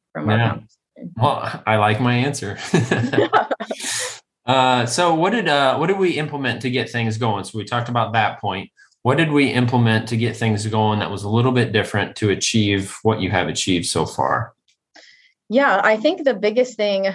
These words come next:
Speaker 1: um, you know, I didn't realize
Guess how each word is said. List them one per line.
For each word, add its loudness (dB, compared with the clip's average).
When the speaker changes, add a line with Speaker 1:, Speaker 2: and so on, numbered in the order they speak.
Speaker 1:
um, -2
you -4
know, 2
I 2
didn't 0
realize -2